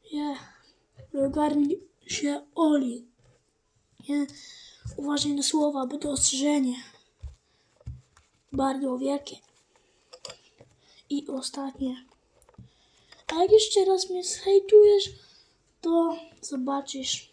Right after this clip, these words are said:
co się stanie. Więc lepiej mnie nie disuj.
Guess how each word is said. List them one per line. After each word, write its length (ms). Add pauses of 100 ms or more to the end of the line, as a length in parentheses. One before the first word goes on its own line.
co 240
się 160
stanie. 540 (1040)
Więc 520 (500)
lepiej 300
mnie 120
nie 180
disuj. 500